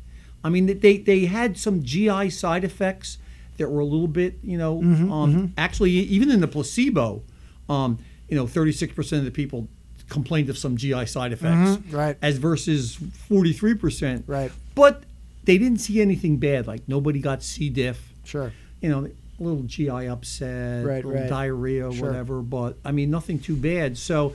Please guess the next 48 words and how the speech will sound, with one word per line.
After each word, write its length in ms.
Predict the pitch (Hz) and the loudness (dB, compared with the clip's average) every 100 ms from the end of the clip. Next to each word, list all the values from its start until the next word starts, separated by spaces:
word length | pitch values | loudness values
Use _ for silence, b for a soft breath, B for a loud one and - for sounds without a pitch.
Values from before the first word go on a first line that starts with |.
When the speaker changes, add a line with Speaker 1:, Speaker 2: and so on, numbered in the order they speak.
| B | B
Speaker 2:
So 120 | 180 | -2
Speaker 1:
I 60 | 190 | 4
mean 40 | |
Speaker 2:
what, 240 | 202 247 - | 4 2 -4
what 160 | 208 | 0
if 120 | 269 240 | 0 -2
we 100 | 190 | -2
tried 280 | 196 190 175 | 2 4 2
a 60 | |
different, 280 | 160 220 208 | 2 2 2
so 100 | 202 | 2
that's 240 | 220 285 254 | 4 2 0
a, 100 | 214 | 0
I 100 | 165 | 2
would 180 | 233 185 | 2 2
take 220 | 220 233 | 0 -2
that 100 | 151 | -4
if 140 | 139 185 | -4 -4
you 80 | |
said 200 | 185 180 165 | -2 -2 -2
that 140 | 156 | -4
to 80 | 147 | -6
me, 200 | 151 147 | -6 -6
like, 240 | 143 139 - - | -6 -10 -12 -10
you 100 | 185 | -10
know, 200 | 117 - | -10 -10
if, 220 | - 151 - - | -8 -8 -8 -2
if 240 | - 113 | -2 2
I 80 | 208 | 0
treat 200 | - 226 | 2 -2
fourteen 520 | - 190 185 196 185 | 0 0 0 -2 -2
people, 560 | 180 175 175 170 165 160 | 2 0 2 -2 0 -2
then, 480 | 139 151 151 147 160 | 0 0 0 -2 -6
um, 360 | 139 135 135 139 | -8 -6 -8 -6
one, 300 | 143 190 185 | -4 -2 -2
one 220 | 165 185 | 0 -2
person 440 | 180 175 170 185 151 | 0 -2 0 -2 -2
who 120 | 135 | -2
normally 400 | 151 180 175 160 | 0 2 2 0
would 340 | 139 151 139 117 b b b 139 | 0 0 0 -4 b b b -6
not 460 | 151 160 165 - | -2 -2 -4 -2
do 140 | 165 160 | 2 2
Speaker 1:
Would 60 | 147 | 2
Speaker 2:
as 80 | |
Speaker 1:
fail. 240 | 131 - 147 | 2 4 4
Speaker 2:
well, 280 | 147 139 147 | 2 0 -4
it 220 | 151 | -2
Speaker 1:
Would 60 | 147 | -2